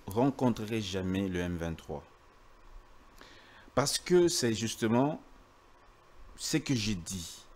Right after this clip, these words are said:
C'est une coquille vide qu'on a fabriquée pour justement justifier l'agression contre mon pays, la R D C. Mais qu'en réalité, le vrai agresseur, le vrai criminel, c'est Paul Kagame. Et je veux le rencontrer, non pas pour le supplier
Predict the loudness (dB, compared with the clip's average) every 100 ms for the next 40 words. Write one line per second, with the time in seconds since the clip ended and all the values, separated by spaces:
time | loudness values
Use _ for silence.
0 | -20 -10 -6 0 0 2 -4 -4 -6 -4
1 | -4 -4 -6 -8 -8 -2 -2 -2 -4 -4
2 | -6 -6 -6 -8 -20 -20 -18 -6 -4 -4
3 | -4 0 2 2 0 -6 -10 -10 -8 -4
4 | -2 -4 -6 -10 -8 -6 -6 -8 -6 -8
5 | -8 -12 -14 -20 -20 -20 -20 -20 -20 -20
6 | -20 -12 -6 -6 -6 -6 -8 -10 -14 -18
7 | -20 -20 -20 -6 0 4 4 6 4 2
8 | 2 4 4 2 2 2 2 -2 -2 2
9 | 2 2 0 -6 -4 -2 2 2 2 4
10 | 6 4 0 -2 -4 -4 -4 -2 -2 -2
11 | -4 -14 -20 -20 -8 0 2 4 2 4
12 | 4 4 2 0 0 0 4 4 6 4
13 | 4 -6 -2 2 2 2 -2 -2 2 4
14 | 2